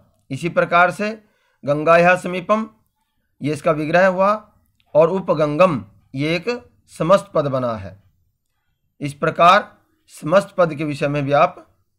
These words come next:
जानोगे। समास विग्रह के, समास का विग्रह किसे कहते हैं? जब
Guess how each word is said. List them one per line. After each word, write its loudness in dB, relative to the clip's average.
जानोगे। -2
समास 0
विग्रह -2
के, -12
समास -2
का 0
विग्रह -2
किसे -4
कहते -6
हैं? -14
जब 4